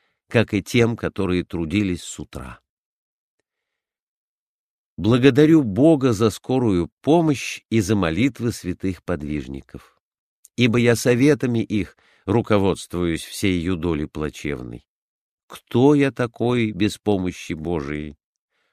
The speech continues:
Прах земной и отвратительный смердящий гной. В Киеве был такой случай.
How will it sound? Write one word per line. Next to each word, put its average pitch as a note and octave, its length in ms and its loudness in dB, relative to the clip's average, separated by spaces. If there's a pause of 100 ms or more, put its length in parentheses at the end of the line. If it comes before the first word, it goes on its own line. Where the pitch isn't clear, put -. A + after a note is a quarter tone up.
(220)
Прах F3 380 4
земной C#2+ 720 -4 (120)
и A#2 100 2
отвратительный G#2 1200 0
смердящий F2+ 1000 -4
гной. C#2 540 -10 (1700)
В - 100 -18
Киеве F#3 580 2
был A#2+ 240 -6
такой D#3 380 -4
случай. - 640 -8